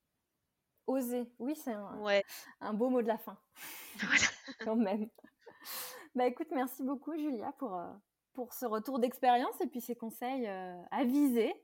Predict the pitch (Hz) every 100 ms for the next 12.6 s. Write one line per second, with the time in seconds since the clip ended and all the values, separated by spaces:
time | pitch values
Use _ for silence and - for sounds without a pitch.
0 | - 196 226 - 254 - 208 208 190 208
1 | 214 220 277 277 226 220 233 202 190 180
2 | 180 185 226 220 - 269 214 220 208 214
3 | 208 214 208 - 196 - _ _ _ _
4 | - - - 220 262 - 339 320 254 240
5 | 220 254 247 - 214 214 247 - 214 196
6 | 220 - 185 180 - 220 226 185 180 -
7 | 208 196 - 202 208 190 - 240 262 196
8 | 185 220 226 240 - 247 233 240 220 226
9 | 214 190 349 - 285 247 269 277 240 240
10 | 262 277 403 294 - - 214 - - 247
11 | 262 294 311 320 302 240 - 247 392 _
12 | - - 247 226 226